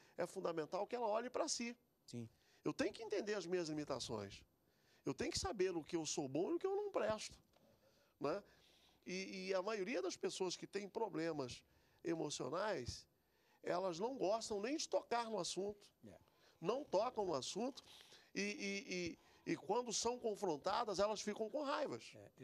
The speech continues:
Speaker 3: eu
Speaker 1: Não
Speaker 3: sempre
Speaker 1: gostam de ser confrontadas.
Speaker 3: É, eu sempre comento que pessoas feridas ferem outras pessoas.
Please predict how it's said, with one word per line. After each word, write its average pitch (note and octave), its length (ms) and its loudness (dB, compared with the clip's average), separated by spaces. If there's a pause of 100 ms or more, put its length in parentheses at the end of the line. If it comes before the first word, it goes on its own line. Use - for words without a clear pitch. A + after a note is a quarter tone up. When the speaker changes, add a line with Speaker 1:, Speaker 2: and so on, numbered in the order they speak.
Speaker 3:
eu C#3 60 -6
Speaker 1:
Não C3+ 80 -2
Speaker 3:
sempre G#3+ 320 4
Speaker 1:
gostam C4 280 2
de - 60 -2
ser E3+ 140 0
confrontadas. B2 840 0
Speaker 3:
É, C3+ 80 -8
eu C#3 60 -6
sempre G3 260 -6
comento A#2+ 600 -2
que A#2+ 380 -8
pessoas C#3 400 -6
feridas A#2 540 -6 (140)
ferem C3 300 0
outras A2+ 240 -6
pessoas. G2 580 -10